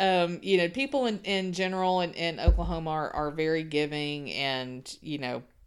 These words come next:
can be very kind and helpful. And, you know, like you said, you always have those few characters that you're kinda like, "Okay," you know? <laughs> But it's, you know, overall, you know, the, the cannabis community, it has, has been a really great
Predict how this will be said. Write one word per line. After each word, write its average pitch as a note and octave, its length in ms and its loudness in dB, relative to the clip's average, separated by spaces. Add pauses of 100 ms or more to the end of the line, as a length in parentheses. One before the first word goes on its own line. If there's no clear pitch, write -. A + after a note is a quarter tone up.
(540)
can D3+ 180 -6
be C#3+ 100 -2
very C#3+ 260 -2
kind C#3+ 520 -2
and C3+ 140 -4
helpful. C3+ 800 -2
And, C3 340 -8 (300)
you D3+ 80 -2
know, C#3+ 80 -2
like C3 100 -4
you - 40 -14
said, C#3+ 180 -2
you D3 80 0
always D#3 260 0
have D3 200 -2
those D3 200 -6
few D#3+ 160 -8
characters D3+ 680 -2
that - 120 -12
you're B2 100 -6
kinda C3+ 220 -6
like, A2 300 -6
"Okay," G#3 1040 -2
you G3+ 80 2
know? G#3 140 6 (280)
<laughs> G#4+ 80 6 (1040)
But G3 220 8
it's, G3 300 2
you G3+ 160 -2
know, F3 180 2
overall, F#3 840 4
you F3+ 140 -2
know, E3 140 0
the, D#3 220 2
the E3+ 120 -6
cannabis F#3+ 540 -4
community, D#3+ 800 -6 (420)
it F3+ 140 0
has, E3 420 0
has E3 260 -6
been D#3+ 160 -6
a D3+ 60 -6
really E3 280 2
great D3 440 -4